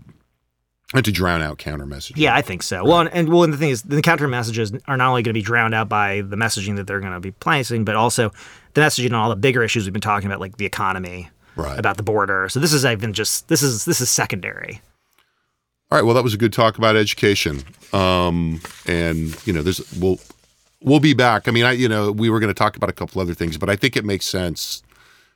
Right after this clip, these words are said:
Speaker 1: to have, like, you know, aired that out a little bit, 'cause there's gonna be a lot going on, and we're gonna, there's gonna and, and it is, you know, I mean, it is interesting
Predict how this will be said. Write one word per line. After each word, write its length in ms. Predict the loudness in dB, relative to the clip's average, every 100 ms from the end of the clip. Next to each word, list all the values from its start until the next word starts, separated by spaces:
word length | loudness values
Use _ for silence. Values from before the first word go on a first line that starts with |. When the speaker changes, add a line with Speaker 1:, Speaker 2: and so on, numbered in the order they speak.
| _
Speaker 1:
to 100 | -2
have, 140 | 0 2
like, 260 | 0 0 -4
you 80 | -6
know, 100 | -2
aired 220 | 2 2 4
that 160 | 2
out 180 | 2 0
a 40 |
little 200 | -2 -6
bit, 220 | -6 -6 -6
'cause 80 |
there's 140 | -8 -2
gonna 160 | 0
be 80 | 2
a 60 | 4
lot 180 | 2 0
going 260 | -2 0
on, 200 | 0 -2
and 120 | -2
we're 100 | -2 0
gonna, 220 | 0 0
there's 200 | -2 -2
gonna 240 | -2 -2 -6 -18 -20 -20 _
and, 160 | 0 2
and 140 | 4 4
it 120 | 6
is, 200 | 6 6
you 100 | 2
know, 120 | 2 2
I 80 |
mean, 220 | 2 0 2
it 180 | 0 2
is 300 | 2 2 0
interesting 840 | -4 -4 -4 -4 -2 -2 -4 -6